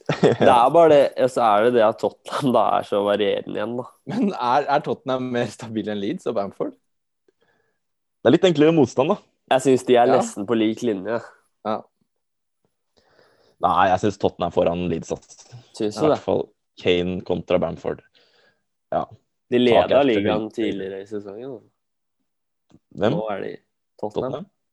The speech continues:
Speaker 3: Nå har
Speaker 1: Ja,
Speaker 3: de
Speaker 1: de
Speaker 3: tapt
Speaker 1: ramlet litt.
Speaker 3: fire av de, de har jo ikke vunnet på fire av de siste fem eller noe, tror jeg, så ser ikke helt bra ut.
Speaker 1: Nei,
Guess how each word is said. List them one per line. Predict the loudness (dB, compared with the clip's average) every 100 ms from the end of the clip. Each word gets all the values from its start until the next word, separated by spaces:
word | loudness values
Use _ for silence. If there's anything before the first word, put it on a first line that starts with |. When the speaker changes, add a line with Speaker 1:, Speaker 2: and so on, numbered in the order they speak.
| -2
Speaker 3:
Nå | 6
har | 6
Speaker 1:
Ja, | 6
Speaker 3:
de |
Speaker 1:
de | 2 _ -6
Speaker 3:
tapt | -4
Speaker 1:
ramlet | -4 -4 -4
litt. |
Speaker 3:
fire | -4 -8 -4 -4
av | -2
de, | -2
de | -2 0
har | 0
jo |
ikke | -2 -8
vunnet | -10 -12
på | -14
fire | -10 -8 -8
av |
de | -10
siste | -14 -18
fem | -18 -16 -14 -14
eller | -14
noe, | -10 -8 -6
tror | -8
jeg, | -10 _
så | -12 -12 -12 -18 _
ser | -18
ikke | -10 -8
helt | -8
bra | -12
ut. | -14 _ _ _ _ _ _ _ _ -20 -6
Speaker 1:
Nei, | -2